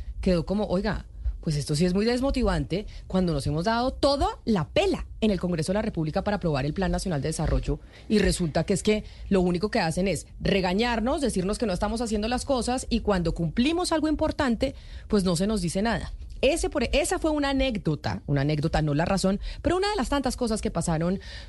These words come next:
con el, eh, Departamento de Planeación de Naci-, eh, de, mm, Planeación Nacional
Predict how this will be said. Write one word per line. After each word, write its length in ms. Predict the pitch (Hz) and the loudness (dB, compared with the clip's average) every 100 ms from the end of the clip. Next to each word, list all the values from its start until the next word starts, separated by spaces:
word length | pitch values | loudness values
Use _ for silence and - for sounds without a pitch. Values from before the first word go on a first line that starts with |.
| - | 0
con 260 | 226 208 | 4 4
el, 240 | 202 196 180 | 4 2 4
eh, 280 | 175 165 160 | 2 2 0
Departamento 500 | 170 170 165 160 165 | 0 0 2 2 2
de 20 | |
Planeación 360 | 208 202 170 156 | 2 2 2 2
de 60 | |
Naci-, 200 | 180 196 - | 0 0 0
eh, 200 | 185 175 | 2 2
de, 360 | 165 160 156 | 2 2 2
mm, 140 | 147 143 - | 0 -2 2
Planeación 400 | 180 160 139 156 | 2 2 2 0
Nacional 440 | 175 190 160 269 | 0 0 0 -2